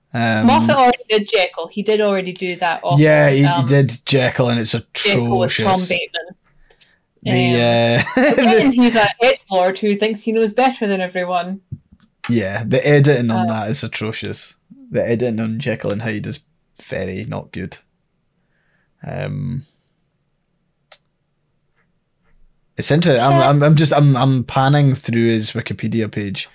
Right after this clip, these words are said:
Speaker 1: Um, I'm actually gonna direct something about, uh, Stephen Moffat's life. Um, and I'm just gonna, like,
Speaker 2: <laughs>
Speaker 1: fucking, like, ad-lib it from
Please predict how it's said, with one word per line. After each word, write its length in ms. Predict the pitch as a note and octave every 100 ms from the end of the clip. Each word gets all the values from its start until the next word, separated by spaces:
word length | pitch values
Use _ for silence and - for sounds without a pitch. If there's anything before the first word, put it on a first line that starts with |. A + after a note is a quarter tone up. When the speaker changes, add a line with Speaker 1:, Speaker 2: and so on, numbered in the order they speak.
| - - - _ F#2
Speaker 1:
Um, 560 | F#2+ F#2 F#2 G2 G#2+ _ _ _ _
I'm 100 | A2+
actually 360 | C3+ C3+ C#3 B2+
gonna 340 | C3 B2+ A#2
direct 480 | G#2+ A#2 A#2 B2 -
something 460 | B2+ A#2 A#2 A#2+ A2
about, 580 | A2 A#2 A#2 A#2 -
uh, 680 | A#2+ A#2 A#2 A#2 A#2 A2+ A2 -
Stephen 360 | - - A#2 A#2+
Moffat's 360 | A#2+ - -
life. 500 | A2 A2 F3 - - _ _ _ _ _ _ _ _ _ -
Um, 500 | G2 G#2 G#2 G#2 G#2+
and 100 | A2+
I'm 80 | A2+
just 180 | A2+ -
gonna, 180 | A#2+ A2
like, 240 | G#2+ B3 -
Speaker 2:
<laughs> 300 | B3 - -
Speaker 1:
fucking, 320 | C4 D#4 A#3 D#4 - C4+ - - _ _ _
like, 260 | A#2+ A2+ - _
ad-lib 520 | A2+ B2 A#2 B2+ B2
it 200 | D3 -
from 420 | - A#2 G#2+ A2